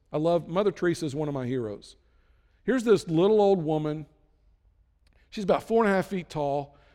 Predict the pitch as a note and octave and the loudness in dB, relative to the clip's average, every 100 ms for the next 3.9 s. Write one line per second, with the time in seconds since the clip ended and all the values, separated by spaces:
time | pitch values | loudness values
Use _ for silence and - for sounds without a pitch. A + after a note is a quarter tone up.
0 | _ - G3+ G3+ G3 G3 F#3 F3 - _ | _ -2 2 4 6 4 0 -4 -16 _
1 | _ _ _ _ _ _ _ D#3+ - D3+ | _ _ _ _ _ _ _ -6 -2 0
2 | D#3+ F3 G#3 A3+ A3 - G3 F3+ E3 - | 0 2 2 2 0 2 4 2 -4 -6
3 | D#3+ F3 E3+ F#3 G3 G3+ G3 F#3 F#3 | 0 2 2 2 0 0 0 -2 -4